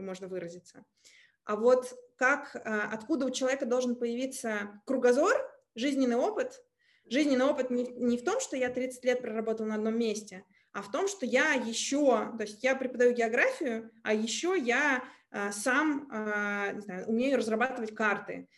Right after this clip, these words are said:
Я понима-, могу написать, в-, даже, даже это может быть не, не список достижений преподавателя помимо работы, но, например,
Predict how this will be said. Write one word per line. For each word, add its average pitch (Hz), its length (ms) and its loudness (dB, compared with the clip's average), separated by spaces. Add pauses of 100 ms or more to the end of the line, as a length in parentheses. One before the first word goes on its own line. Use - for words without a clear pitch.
(180)
Я 226 840 2
понима-, 233 380 2
могу 233 260 2
написать, 233 800 -2
в-, - 160 -20
даже, 247 380 2
даже 277 300 2
это 311 160 -4
может 294 200 -2
быть 277 120 -6
не, 285 100 0
не 269 280 2
список 285 340 -2
достижений 254 640 0
преподавателя 208 1000 -4 (160)
помимо 226 440 4
работы, 185 560 -4 (100)
но, 226 140 0
например, 226 480 0